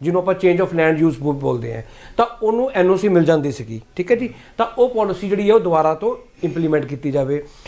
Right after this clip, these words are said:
ਦੂਸਰੀ ਗੱਲ, ਜਿਹੜੀ ਨਵੀਂ ਪਾਲਿਸੀ ਬਣ ਰਹੀ ਹੈ ਹਾਊਸਿੰਗ ਦੀ, ਉਹਦੇ ਵਿੱਚ ਸੌ ਗਜ ਤੋਂ ਨੀਚੇ ਦੇ ਫਲੈਟ ਅਲਾਓ ਕੀਤੇ ਜਾਣ। ਉਹਦੇ ਸਰਕਾਰ ਨੂੰ ਕੋਈ ਇਤਰਾਜ਼ ਹੋਣਾ ਨਹੀਂ ਚਾਹੀਦਾ, ਚਾਹੇ ਉਹ ਪੰਜਾਹ ਗਜ ਦੇ ਬਣੇ, ਚਾਹੇ ਸੱਠ ਗਜ ਦੇ ਬਣੇ, ਕਿਉਂਕਿ ਬਣਾਉਣ ਵਾਲੇ ਨੂੰ ਵੀ ਪਤਾ ਮੇਰੀ ਕਾਸਟ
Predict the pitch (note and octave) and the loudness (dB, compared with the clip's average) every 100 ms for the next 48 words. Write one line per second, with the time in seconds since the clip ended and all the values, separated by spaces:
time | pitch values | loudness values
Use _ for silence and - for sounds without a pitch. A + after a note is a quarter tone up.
0 | - - C#3 G3 G3+ A#3 A#3 G#3+ B3 F#3+ | -20 -8 0 0 2 2 2 2 0 0
1 | F3 G#3+ A3+ G#3 G3+ G#3 G#3+ A3+ A#3 D#3+ | 2 2 2 2 2 -2 -2 -4 -4 0
2 | E3+ F#3+ A3+ G3 D#3+ C#3+ D#3 D3 D#3 C#3 | 0 2 2 4 2 2 0 0 -4 -2
3 | D#3+ A3 - - - G3+ A#3+ B3 B3 - | -2 -4 -8 -18 0 2 2 -2 -8 -10
4 | - F3+ A3 G3+ G3 F#3 G#3 G3 E3 - | -2 0 2 0 -2 0 -2 0 0 4
5 | F#3 E3+ E3 F#3 F#3 C#3+ D3+ E3 - D#3+ | 2 4 2 0 -2 -2 0 -2 -2 2
6 | D#3 D#3 D3+ D3+ B2+ A2+ A2 - - - | 4 2 -2 -4 -4 -6 -10 -18 -16 2
7 | F#3+ A#3 A3+ F#3 F3+ F3 F#3+ G3+ G#3 F#3+ | 4 4 0 -4 0 2 2 4 4 4
8 | D#3+ D#3 C#3+ C#3+ C#3 C#3 D3 D3 A#3+ - | 2 2 2 0 0 -2 -2 -2 -4 -4
9 | - - E3+ E3+ F3 C#3+ D#3 F3 F3+ F3+ | -20 -4 0 2 2 2 2 4 2 2
10 | F3 F3+ F3+ G3 E3+ C3+ C3+ C#3 C3 B2 | 2 2 2 0 -2 -4 0 0 0 -2
11 | A#2 - - - F3+ F#3+ F3 E3+ D3+ D#3+ | -6 -10 -20 2 2 4 2 2 2 2
12 | F#3+ G3+ G#3+ G3+ G3+ G3+ G#3 E3 D#3+ D#3+ | 0 0 -4 -6 -2 -2 -2 0 0 0